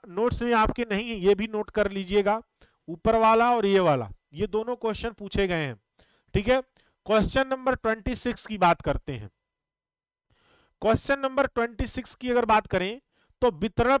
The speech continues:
पाइपों के विन्यास को सूचीबद्ध कीजिए तथा किन्हीं दो को विस्तार में समझाइए। List the layout of distribution pipe and explain any two in details। एक क्वेश्चन तो इस तरह से पूछा, दूसरा क्वेश्चन पूछा है क्या,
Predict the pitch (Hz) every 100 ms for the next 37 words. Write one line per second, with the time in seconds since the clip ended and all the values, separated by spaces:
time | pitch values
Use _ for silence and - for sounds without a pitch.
0 | - 226 220 262 262 254 196 208 202 208
1 | 220 - 226 - 226 - 285 202 226 180
2 | - _ _ _ 220 226 240 - 226 240
3 | 151 226 233 240 202 - 190 190 185 -
4 | 156 123 117 107 101 _ _ _ _ _
5 | _ - 185 247 - 220 254 226 220 220
6 | 240 226 202 180 - 208 196 - 214 202
7 | 185 175 156 _ 170 214 208 190 - -
8 | 214 220 208 190 202 - 196 180 170 156
9 | 143 131 110 - _ _ _ _ _ _
10 | _ _ _ 247 254 262 233 254 262 196
11 | 180 208 202 - 208 196 190 185 _ _
12 | _ _ _ 123 196 247 254 247 247 247
13 | 233 226 - 240 233 226 226